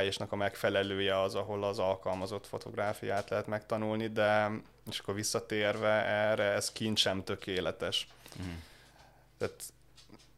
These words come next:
Speaker 1: szerintem ebbe egyetértünk, ez egy olyan szakma, ezt nagyon kell akarni. És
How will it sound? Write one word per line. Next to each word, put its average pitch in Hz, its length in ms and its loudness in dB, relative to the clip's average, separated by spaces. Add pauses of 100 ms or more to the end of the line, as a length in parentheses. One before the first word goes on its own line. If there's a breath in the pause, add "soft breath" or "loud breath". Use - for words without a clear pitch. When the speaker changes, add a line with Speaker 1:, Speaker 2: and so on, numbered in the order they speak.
(140)
Speaker 1:
szerintem 120 560 4
ebbe 107 200 6
egyetértünk, 107 540 2
ez 107 80 0
egy 107 140 -2
olyan 110 240 6
szakma, 107 360 4
ezt 107 120 2
nagyon 110 300 6
kell 95 240 2
akarni. 95 640 0 (920 loud breath)
És 104 800 -2